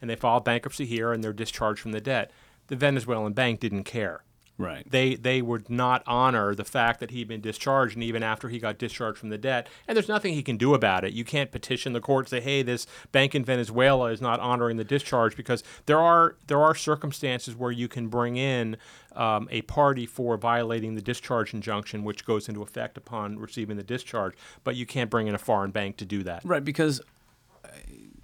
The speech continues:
Speaker 2: and, and just let me just throw this out there, because one of the things that I understand this whole protection to be is that in this country, if you have a debt and, um,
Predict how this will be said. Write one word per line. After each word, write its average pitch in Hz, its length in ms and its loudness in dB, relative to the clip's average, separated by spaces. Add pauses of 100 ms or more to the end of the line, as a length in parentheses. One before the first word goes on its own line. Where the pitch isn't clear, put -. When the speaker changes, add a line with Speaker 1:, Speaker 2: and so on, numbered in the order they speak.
Speaker 2:
and, 147 240 -2
and 160 120 -4
just 190 280 -2
let 165 120 2
me 185 120 2
just 151 240 -4
throw 147 220 4
this 139 160 2
out 135 160 6
there, 117 100 -2
because 120 260 0
one 170 240 2
of 208 80 4
the 165 60 -2
things 156 260 2
that 127 120 2
I 127 140 4
understand 123 640 0
this 110 160 0
whole 120 420 2 (280)
protection 123 1000 -2
to - 120 -4
be 87 460 -10
is 107 360 -6
that 92 500 -8 (960)
in 143 180 4
this 214 200 4
country, 151 580 0 (500)
if 151 400 -2
you 160 520 2
have 143 280 2
a 180 40 2
debt 95 320 -4 (280)
and, 120 640 -2 (180)
um, 107 560 -4